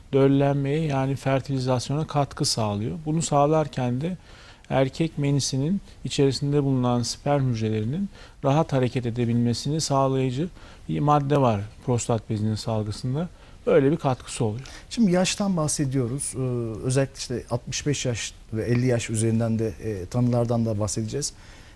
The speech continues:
Speaker 2: E, daha genç yaşlarda, e, risk olarak görebildiğimiz bir tablo söz konusu olabilir mi? Yani mesela otuz yaşlarda belirtiler olabiliyor mu?
Speaker 1: Prostat kanseri sizin de ifade ettiğiniz gibi aslında yaş ilerledikçe artan oranda gördüğümüz bir kanser cinsi.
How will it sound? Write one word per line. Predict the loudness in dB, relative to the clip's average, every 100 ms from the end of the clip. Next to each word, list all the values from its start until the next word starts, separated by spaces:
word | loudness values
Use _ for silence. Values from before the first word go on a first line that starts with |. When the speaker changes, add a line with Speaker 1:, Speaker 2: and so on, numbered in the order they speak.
| -6
Speaker 2:
E, | -4 -2 -2 2
daha | 2 4
genç | 4 4 4
yaşlarda, | 0 0 0 0 0 -2
e, | -4 -4
risk | 0 2 2 2
olarak | 2 2 2
görebildiğimiz | 2 4 2 2 2 0
bir | -4
tablo | -2 -2 0 -2
söz | -4 -4
konusu | -4 -2
olabilir | -4 -4
mi? | -8 -12 -20 -8
Yani | -2
mesela | 0 2 0
otuz | 0 0
yaşlarda | 0 0 0 0 0 -2 0
belirtiler | 0 0 -2 -4 -4 -6
olabiliyor | -4 -2 -4 -8
mu? | -12 -18 -4
Speaker 1:
Prostat | 0 2 4 0 4
kanseri | 2 4 2
sizin | 0 0 2
de | 2
ifade | 2 2 2 2
ettiğiniz | -2 -2 -2 0
gibi | 0 2
aslında | 2 2 0 0 4 4
yaş | 6 4 2
ilerledikçe | 4 6 4 2 -2 0 2
artan | 6 4 4 2
oranda | 4 4 4 4
gördüğümüz | 6 8 6 4 2 0
bir | -2
kanser | 0 2 2 0 -2
cinsi. | 0 -2 -2 -4